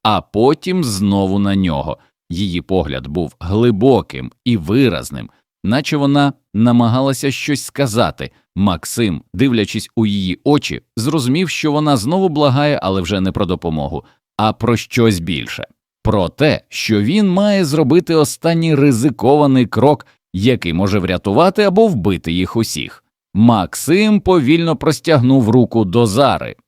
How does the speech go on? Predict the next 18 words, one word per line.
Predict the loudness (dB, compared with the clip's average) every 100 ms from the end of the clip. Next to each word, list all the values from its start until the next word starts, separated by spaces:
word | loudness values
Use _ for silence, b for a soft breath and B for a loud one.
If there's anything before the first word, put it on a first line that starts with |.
| _
торкнувся | 0 0 0 -2 -2 0 0
її | 2 2 0
величезної | 2 2 2 2 0 0 -2 -2 -2
лапи | 2 2 2 -2 -8 0
і | 0
відчув, | 2 -2 0 4 4 4 b -10
як | -2 -2 -2
її | -2 -2
серце | 0 0 0 -2 -2
б'ється | -2 -6 -6 2 0 0 -2 -2
швидко | 0 2 2 2 2 2
і | 2
нерівно. | 2 2 0 -4 -8 -10 b b _
Вона | -6 -2 0 0 -2
знову | -2 0 2 2 0
подивилася | -4 -2 0 2 0 -2 -2
на | -2
нього, | -2 -6 -8